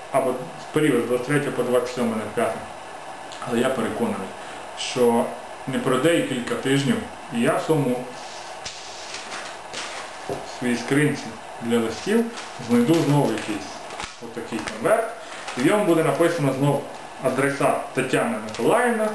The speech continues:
прізвище не буду називати, яка комусь щось винна. І знов я почну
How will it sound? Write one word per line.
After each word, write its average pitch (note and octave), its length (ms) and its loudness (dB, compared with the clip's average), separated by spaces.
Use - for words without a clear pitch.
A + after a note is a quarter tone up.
прізвище E3 480 2
не D#3+ 80 2
буду D#3 220 4
називати, C#3 640 2
яка G3+ 320 4
комусь F#3+ 340 2
щось D#3+ 320 2
винна. D3 480 4
І C3+ 60 2
знов G3+ 260 4
я F#3+ 80 4
почну E3 440 0